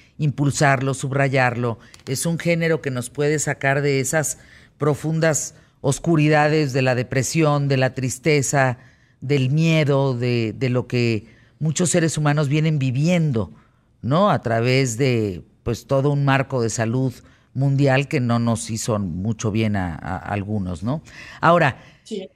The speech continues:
Speaker 1: eh, dices, ¿es del veinticinco a qué fecha?
Speaker 2: Al veintiocho de agosto, son cuatro días.
Speaker 1: Ay, qué
Speaker 2: De
Speaker 1: belleza.
Speaker 2: nueve de la mañana a seis de la tarde en la Plaza de Cultura y Artes, así se llama el lugar, enfrentitito de Placita Olvera. Quienes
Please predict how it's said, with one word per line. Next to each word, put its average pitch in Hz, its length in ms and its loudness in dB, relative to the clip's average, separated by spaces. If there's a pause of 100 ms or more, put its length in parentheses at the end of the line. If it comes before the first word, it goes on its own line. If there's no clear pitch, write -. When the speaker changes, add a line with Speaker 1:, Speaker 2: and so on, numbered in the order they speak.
(140)
Speaker 1:
eh, 185 580 0 (300)
dices, 269 540 2 (340)
¿es 214 200 2
del 247 200 4
veinticinco 196 880 0
a 254 100 0
qué 226 140 2
fecha? - 540 -2 (580)
Speaker 2:
Al 214 200 2
veintiocho 214 520 0
de 190 60 2
agosto, 170 320 -2
son 214 180 -2
cuatro 214 380 0
días. 233 540 -4
Speaker 1:
Ay, 160 180 2
qué 165 140 -4
Speaker 2:
De 139 200 0
Speaker 1:
belleza. 185 160 0
Speaker 2:
nueve 214 260 0
de 208 60 -4
la 185 180 -4
mañana 202 280 -2
a 202 40 -6
seis 202 220 -4
de 190 80 0
la 165 180 0
tarde 190 520 0
en 170 320 -2
la 165 180 0
Plaza 202 300 0
de 180 120 -2
Cultura 196 380 -2
y 175 140 2
Artes, 175 340 0
así - 160 -10
se 196 160 -6
llama 185 220 0
el 175 60 0
lugar, 170 480 0 (220)
enfrentitito 226 920 0
de 185 100 0
Placita 180 380 -6
Olvera. 170 340 0
Quienes 156 400 -14